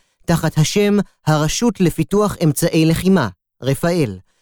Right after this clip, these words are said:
שהפכה לגוף המחקר והפיתוח המרכזי, שבתחילה לא עסק בייצור. עם התרחבותה, החלה רפאל גם לייצר בעצמה. בשנת אלף תשע מאות חמישים ושלוש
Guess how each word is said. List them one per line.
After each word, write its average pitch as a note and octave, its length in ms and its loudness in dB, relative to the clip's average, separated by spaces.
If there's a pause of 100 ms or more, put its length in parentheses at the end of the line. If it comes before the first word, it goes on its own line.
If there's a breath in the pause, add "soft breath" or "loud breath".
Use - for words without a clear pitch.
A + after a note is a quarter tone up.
שהפכה D3+ 520 0
לגוף F3 400 0
המחקר F#3+ 560 0
והפיתוח D3+ 640 0
המרכזי, C#3 680 0 (260 soft breath)
שבתחילה G3 760 0 (100)
לא F#3+ 240 2
עסק G3 380 -2
בייצור. F3 640 -2 (800)
עם A3 140 4
התרחבותה, B2+ 800 -2 (340)
החלה A3 320 2
רפאל F3 560 0
גם E3 160 2
לייצר D3+ 460 0
בעצמה. D#3 500 0 (680)
בשנת G3+ 360 0
אלף E3 240 0
תשע G3+ 180 0
מאות E3+ 200 2
חמישים C#3+ 440 0
ושלוש D3+ 540 -2